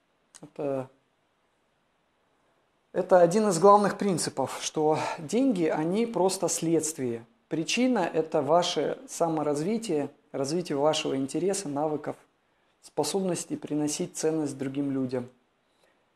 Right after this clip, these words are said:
То есть, чем более вы ценностны для других людей, тем больше у вас поводов монетизировать это как-то, обменивать на деньги.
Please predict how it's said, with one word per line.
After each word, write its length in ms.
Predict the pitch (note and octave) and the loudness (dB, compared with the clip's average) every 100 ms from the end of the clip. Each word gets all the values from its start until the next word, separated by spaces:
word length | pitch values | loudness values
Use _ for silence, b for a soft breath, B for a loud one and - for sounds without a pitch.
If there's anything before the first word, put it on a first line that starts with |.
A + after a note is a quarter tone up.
| _ _ _ | _ _ _
То 80 | - | -8
есть, 180 | C#3+ - | -8 -6
чем 200 | - F#3+ | -2 0
более 280 | F3+ F#3+ E3 | 4 4 4
вы 120 | D3 | 2
ценностны 600 | D#3+ - A#3 A#3 - F#3+ | 0 2 2 0 -2 -4
для 180 | D#3+ D#3+ | 0 0
других 400 | D3+ D#3 D3 - | 0 -2 -4 -4
людей, 440 | D#3+ D3 D3+ C#3+ C#3+ _ _ _ _ _ _ _ _ | -4 -2 0 -2 -4 _ _ _ _ _ _ _ _
тем 280 | A3+ B3+ G#3 | -2 0 4
больше 340 | F#3+ G3+ - | 4 4 2
у 80 | D3+ | 2
вас 180 | E3 - | 2 2
поводов 640 | F3+ F3+ E3+ D#3 - - | 2 4 4 2 -2 -6
монетизировать 880 | D3+ D#3 D3+ D#3 D3 F#3 F3+ E3 D#3+ | -4 -2 -4 -4 0 0 0 -2 -4
это 180 | C#3+ | -8
как-то, 380 | C3 C3+ - C3+ | -6 -8 -6 -6
обменивать 640 | B2+ C3+ D#3+ D#3+ D3 C3 - | -4 -4 -2 -2 -4 -6 -12
на 140 | C3+ | -16
деньги. 420 | B2 C#3 D3+ D3 | -10 -8 -8 -8